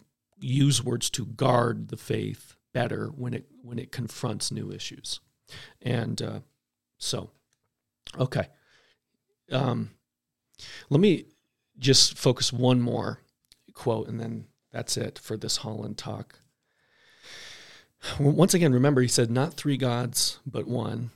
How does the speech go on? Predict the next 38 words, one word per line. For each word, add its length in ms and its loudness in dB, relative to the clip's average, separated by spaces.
right? 380 -4
And 140 0
then 120 2
he 120 -2
says 260 2
this 240 2
later, 300 -2
"To 200 0
acknowledge 600 2
the 80 -4
scriptural 500 0
evidence 420 -2
that 180 -8
otherwise 380 0
perfectly 680 -2
united 580 -4
members 460 -6
of 80 -8
the 100 -8
Godhead 420 -4
are 100 -8
nevertheless 680 0
separate 440 0
and 80 -10
distinct 480 -4
beings 680 0
is 180 -2
not 420 4
to 80 2
be 120 2
guilty 380 -2
of 120 -8
polytheism." 840 -6
And 100 -6
I 60 -2
wanna 160 2
say 400 2
respectfully, 760 -2